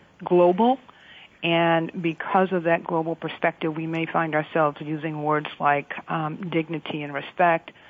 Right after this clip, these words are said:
We might find our words, uh, ourselves using words like innovation, uh, and it doesn't matter where it comes from.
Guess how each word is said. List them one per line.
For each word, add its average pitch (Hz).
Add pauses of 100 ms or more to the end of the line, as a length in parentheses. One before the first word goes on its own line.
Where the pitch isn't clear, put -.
(280)
We 185
might 156
find 156
our 151
words, 151
uh, 160
ourselves 151
using 151
words 147
like 143
innovation, 151 (440)
uh, 165
and 165
it 160
doesn't 165
matter 151
where 143
it -
comes 131
from. -